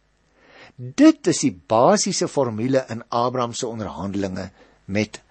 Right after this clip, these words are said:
Abimelek. En dit is belangrik, luisteraar, dat die gelowige in sy onderhandelinge met die wêreld 'n goeie balans sal handhaaf tussen die behou van sy eie lewensmoontlikhede en 'n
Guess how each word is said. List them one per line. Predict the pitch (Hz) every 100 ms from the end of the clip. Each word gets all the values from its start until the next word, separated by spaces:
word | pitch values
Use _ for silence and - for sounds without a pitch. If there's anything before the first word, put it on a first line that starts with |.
| _ -
Abimelek. | 104 107 101 82 80 - - _ _ _ _ - - - _
En | 151 147
dit | 165
is | 175 143
belangrik, | 139 139 226 294 -
luisteraar, | 98 95 - 90 82 - - _ _ _ _ _ _ -
dat | 95 135 156
die | 143
gelowige | 127 160 269 254 170 127 135 - _ _ -
in | 139 135
sy | - 220 226
onderhandelinge | 180 131 82 113 170 170 143
met | 113
die | 98
wêreld | 87 98 107 90 - _ _ _ _ -
'n | 117
goeie | - - 277 269
balans | 160 117 101 120 135 131 - -
sal | - - 117 90
handhaaf | 80 110 98 85 87 - - - -
tussen | 156 - 135
die | 110
behou | 98 90 78 98 156 196
van | - 120
sy | 98 120
eie | 139 139
lewensmoontlikhede | 117 104 120 160 - 127 139 143 - 147 165 247 _ _ _ - - -
en | 170 160
'n | 175